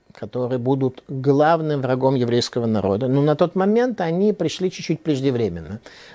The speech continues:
Еще их время не наступило. Поэтому встает один человек, берет некий воловий рожн, не знаю, что это такое, э, что-то, какая-то упряжка, какая-то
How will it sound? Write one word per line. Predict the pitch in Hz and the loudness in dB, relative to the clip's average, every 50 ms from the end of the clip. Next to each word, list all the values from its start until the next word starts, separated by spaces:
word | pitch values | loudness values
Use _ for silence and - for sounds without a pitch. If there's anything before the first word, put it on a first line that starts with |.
| - - | -12 -4
Еще | 143 143 143 - - - 180 185 185 185 185 180 185 - - | -4 -2 -2 -2 0 2 4 4 4 4 4 2 2 0 -2
их | - 160 147 - - | -4 -4 -4 -4 -2
время | 143 151 170 175 165 165 160 | 0 0 2 2 2 0 0
не | 185 156 151 | 2 2 2
наступило. | 147 147 139 - - 143 131 - 101 98 87 85 | 2 2 0 0 0 -2 -2 0 -2 -2 -2 0
Поэтому | - 147 175 170 202 165 | 2 0 0 0 -2 -4
встает | - - 180 208 208 | 0 2 2 2 2
один | 208 170 156 175 180 | 2 0 0 -2 -2
человек, | - - 165 135 127 113 | -2 0 2 2 2 2
берет | 104 104 123 160 196 196 - | 2 2 2 2 2 2 0
некий | 151 165 175 - - 165 151 - | -2 -2 -2 -2 -2 -4 -4 -2
воловий | 135 127 131 131 139 160 160 147 143 143 143 - | 2 2 4 4 6 4 4 4 2 0 -2 -2
рожн, | 151 143 120 123 135 139 127 113 110 107 117 131 147 160 185 202 | -2 -4 -2 2 2 2 2 2 0 -2 -2 0 0 0 0 0
не | 185 147 135 | -2 -2 -2
знаю, | 120 104 110 104 98 | -2 -2 -2 -2 -2
что | - - | -2 -2
это | 95 95 - | -2 -2 -2
такое, | - 127 - - 175 170 165 165 - _ - - - - - - - - - _ _ _ | -2 -2 2 2 2 2 2 -2 -6 _ -20 -20 -20 -20 -20 -20 -20 -20 -20 _ _ _
э, | - 127 123 117 110 107 104 | -6 -4 -2 -2 -2 -2 -4
что-то, | 104 - - - 139 131 135 - 117 117 117 113 101 101 113 - - - - - - | -4 -4 0 0 0 0 0 0 -2 0 0 -2 -2 -4 -8 -12 -16 -20 -20 -20 -4
какая-то | - 143 135 135 131 - 135 | 0 2 2 2 2 2 0
упряжка, | 123 - 147 160 165 - - - 113 | 2 4 4 4 4 4 0 -6 -8
какая-то | - 107 107 107 107 110 110 110 - 110 104 104 104 101 | -6 -4 -2 0 0 0 0 -2 -4 -4 -4 -4 -4 -6